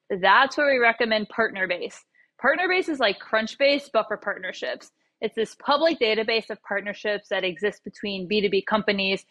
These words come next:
and it's organized in this cool network graph, and you can also view it, uh, in a list view.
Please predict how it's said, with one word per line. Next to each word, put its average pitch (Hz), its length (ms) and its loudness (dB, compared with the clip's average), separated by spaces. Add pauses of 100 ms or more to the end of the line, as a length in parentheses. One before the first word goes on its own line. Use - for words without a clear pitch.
(200)
and 208 80 0
it's 196 120 -4
organized 214 640 4
in 208 100 -4
this 185 160 -8
cool 226 260 0
network 254 380 4
graph, 302 320 4 (200)
and 214 120 -8
you 208 80 -6
can 226 140 -10
also 208 320 -4
view 196 220 -2
it, 196 200 0 (240)
uh, 196 160 0
in 214 120 0
a 185 80 0
list 196 360 -2
view. 123 340 -10